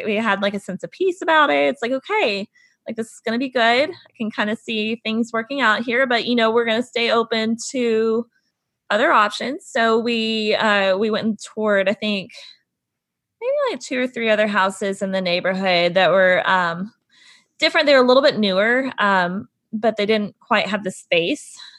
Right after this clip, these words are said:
uh, for the cost. And, um, another one was gonna be at the top of our budget, but kinda like what y'all were saying, because it was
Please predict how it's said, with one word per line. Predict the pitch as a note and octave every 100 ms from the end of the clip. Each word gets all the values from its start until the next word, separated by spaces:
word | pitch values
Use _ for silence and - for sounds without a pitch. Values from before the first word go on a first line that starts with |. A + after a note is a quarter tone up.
| _ -
uh, | F#3+
for | F3+ G3+
the | F#3+
cost. | - F3 B3 - - - -
And, | G#3 G3 F#3 F3+ F3+ - _ _ _ _ _ _
um, | F#3+ F#3 F3 E3+ E3+
another | E3 F#3+ G3+ G#3+
one | G3 F#3 F3+ E3
was | F#3 -
gonna | F#3+
be | F#3 F#3
at |
the | F#3
top | G3+ A#3
of | F#3
our | F#3
budget, | F3+ F#3
but | F3 F3
kinda | - A3+ A#3
like | A3
what | G#3 -
y'all | F#3 F#3
were | G3+
saying, | - F3 F3
because | F3 F#3+ F#3
it |
was | F3+